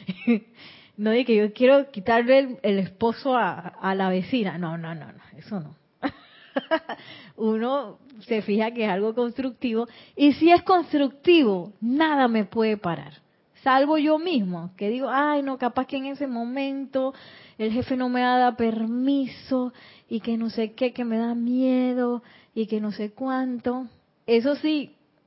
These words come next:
uno va de frente. Si uno tiene un trabajo, uno va de frente. Me pasó también con un viaje. Exactamente en las fechas del viaje había una, una actividad a la cual,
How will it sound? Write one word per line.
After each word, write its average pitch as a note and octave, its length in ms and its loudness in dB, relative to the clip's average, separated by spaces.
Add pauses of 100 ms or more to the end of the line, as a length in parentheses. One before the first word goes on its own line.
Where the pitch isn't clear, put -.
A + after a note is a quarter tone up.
(100)
uno A#3+ 440 2
va G3+ 240 4
de G#3 160 -2
frente. F#4 420 -2
Si A3 120 -4
uno A3+ 180 -6
tiene C#4+ 200 -2
un D#4+ 140 -6
trabajo, E4+ 580 6 (580)
uno G#3 260 -2
va A#3 140 4
de C4 120 4
frente. C#4 480 0
Me B3+ 180 0
pasó G#3 320 -2
también A#3+ 380 -2
con C#4 160 -2
un D4+ 200 -8
viaje. E4 480 0
Exactamente E4+ 1200 0
en C4+ 100 2
las A#3 140 0
fechas C4+ 320 0
del G#3 140 0
viaje C#4+ 460 0 (680)
había G#3+ 320 4
una, B3 420 0 (360)
una A#3+ 360 0
actividad A3+ 720 2
a C#4 40 2
la A3+ 180 2
cual, G3+ 360 -2